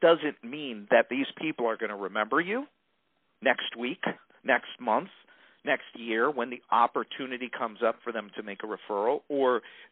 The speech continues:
to hire you again for something else. It's your job to make sure that you're in front of them and constantly reminding them of who you are and the solutions you provide and how to get a hold of you. And that's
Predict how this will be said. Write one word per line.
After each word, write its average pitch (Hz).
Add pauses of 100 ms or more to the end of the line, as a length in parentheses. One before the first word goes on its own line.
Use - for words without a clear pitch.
(120)
to 135 (200)
hire 135
you 110
again 104
for -
something 107
else. 104 (480)
It's 151
your 202
job 117 (100)
to 139
make 123 (140)
sure 120
that 117
you're 117 (300)
in 147
front 151
of 135
them 95
and 107
constantly 131
reminding 104
them 87 (480)
of 123
who 127
you 117
are 101
and 87
the 85 (140)
solutions 120
you 113
provide 101
and 92 (320)
how 113
to 101
get 90
a 87
hold 180
of 107
you. 80 (720)
And 113 (560)
that's -